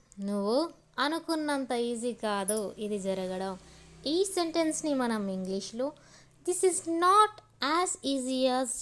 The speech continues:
you think." This is not as easy as you think. అంటే, నువ్వు అనుకున్నంత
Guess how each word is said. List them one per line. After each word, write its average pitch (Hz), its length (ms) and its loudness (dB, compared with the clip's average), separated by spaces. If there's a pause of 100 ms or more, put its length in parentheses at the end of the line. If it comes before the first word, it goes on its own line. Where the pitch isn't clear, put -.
(120)
you 196 100 -2 (160)
think." 247 240 -2 (880)
This 190 200 -4
is 220 340 0
not 320 500 0 (640)
as 320 60 0 (240)
easy 233 420 -2 (280)
as 214 60 -2 (280)
you 220 140 -2 (180)
think. 254 220 0 (180)
అంటే, 240 460 -6 (460)
నువ్వు 202 200 -4
అనుకున్నంత 196 680 -4